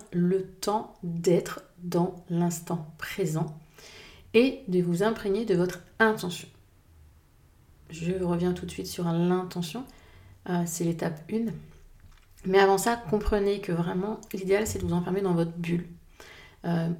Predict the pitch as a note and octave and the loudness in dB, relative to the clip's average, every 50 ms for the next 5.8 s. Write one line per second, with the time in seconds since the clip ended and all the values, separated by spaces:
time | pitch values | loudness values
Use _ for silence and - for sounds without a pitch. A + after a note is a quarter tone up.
0 | - - - F3 F#3 F3 F3 - - F3+ F#3 F3 F3 F#3 F#3+ G#3+ A3+ - - - | -8 -10 -4 0 0 0 0 0 -4 0 2 4 4 4 4 2 0 -2 -2 -4
1 | F3 F3 E3+ E3 E3 E3 E3 E3+ F3 F3 F3 F3 - - - - A3+ A3 G#3+ - | -2 -2 0 0 -2 -2 -4 -4 -4 -4 -4 -6 -6 -8 -4 0 0 0 2 0
2 | B3 A#3 - - G#3 F3+ E3+ F3 F#3+ F#3+ - G#3 F3 E3+ E3+ - - G3 G3 - | -2 -2 -2 -2 -2 -2 -2 -4 -4 -4 -2 -2 -2 -2 -2 -2 -4 -6 -6 -6
3 | - F#3+ F3 E3 E3 - E3+ F3 F3 E3 - - A#3+ A#3 B3+ A#3+ A#3 A#3+ A3+ A#3+ | -6 -4 -4 -4 -4 -6 -6 -6 -4 -4 -4 -4 -4 -2 -2 0 0 0 0 -2
4 | A#3+ - - - - B3+ - - A#3 A#3+ A#3 - F#3 F3 - - G3 F#3+ - G3 | -2 -4 -8 -10 -8 -8 -2 2 2 2 2 0 -4 -6 -6 -6 -6 -4 -4 -4
5 | G3 - G#3 G3 F3+ F3 F3 - F3+ E3+ E3 D#3 - F#3 A3+ | -4 -4 -4 -2 -2 -2 -2 -2 -2 -2 -2 -2 -4 -6 -8